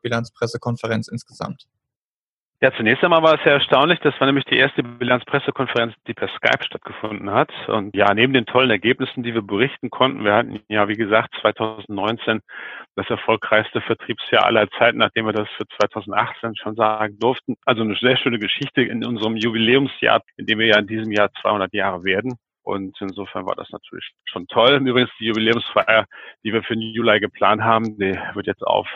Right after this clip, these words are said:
Speaker 2: zwanzig einundzwanzig leider verschoben, weil wir wegen der Rahmenbedingungen keine Großveranstaltung organisieren wollen. Wir haben letztes Jahr so vier Komma acht Prozent im Konzern Wachstum hingelegt. Über alle Kerngesellschaften sind wir gewachsen. Das ist schon mal sehr schön.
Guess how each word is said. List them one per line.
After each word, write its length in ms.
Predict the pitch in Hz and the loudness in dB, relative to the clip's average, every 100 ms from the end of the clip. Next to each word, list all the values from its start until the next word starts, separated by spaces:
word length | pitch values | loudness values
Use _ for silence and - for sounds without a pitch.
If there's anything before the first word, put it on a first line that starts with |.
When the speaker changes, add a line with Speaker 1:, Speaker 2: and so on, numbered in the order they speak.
| - - | -16 -10
Speaker 2:
zwanzig 280 | 92 95 92 - 110 | -10 -10 -12 -4 -2
einundzwanzig 760 | 117 - - 107 104 104 98 | -2 -4 -6 -6 -6 -12 -2
leider 240 | 104 104 | 0 0
verschoben, 580 | - - - 110 110 104 _ 98 | -4 -6 -4 -2 -4 -6 _ -2
weil 120 | 98 | 2
wir 240 | 98 95 | 4 4
wegen 280 | 92 95 98 | 2 0 2
der 240 | 95 95 92 - | 2 2 0 0
Rahmenbedingungen 920 | 90 98 104 92 98 92 90 87 87 - | 0 2 0 0 -2 -2 -2 -6 -8 -4
keine 300 | 98 87 87 _ | 0 0 -4 _
Großveranstaltung 1000 | 87 92 - 98 92 - - 87 - 78 | -6 -6 -2 0 0 -4 -4 -4 -4 -8
organisieren 640 | 87 87 87 82 92 87 | -6 -4 -6 -6 -8 -6
wollen. 260 | 104 117 139 - - - _ - | 0 0 0 -4 -20 -20 _ 0
Wir 120 | 120 | 2
haben 160 | 143 147 | 4 4
letztes 360 | 147 - - | 4 0 0
Jahr 380 | 147 143 143 135 | 4 6 4 2
so 260 | 135 139 131 | -4 -6 -6
vier 180 | - - | -4 -2
Komma 180 | 151 | -2
acht 140 | 135 - | -2 -2
Prozent 380 | 135 - 143 156 | -4 0 2 2
im 180 | 156 | -2
Konzern 520 | - 139 - 131 131 120 | -2 -2 0 2 2 2
Wachstum 380 | - - 180 | 0 -4 -4
hingelegt. 480 | 160 175 175 180 - | -2 -2 0 -2 -2
Über 220 | 139 127 | 4 4
alle 240 | 123 143 143 _ _ | 6 4 2 _ _
Kerngesellschaften 840 | - 131 151 139 143 - 135 - 123 | 0 0 2 2 0 2 -2 0 -6
sind 280 | 127 131 - | -6 -10 0
wir 280 | 123 120 113 _ | 4 4 2 _
gewachsen. 680 | 123 104 123 - - 147 139 - | -4 2 2 0 -4 -2 -2 -2
Das 160 | 117 | -6
ist 120 | 110 | -6
schon 120 | - 110 | -4 -4
mal 120 | 104 | -2
sehr 120 | 101 | -2
schön. 460 | - - 113 135 | -2 -2 2 2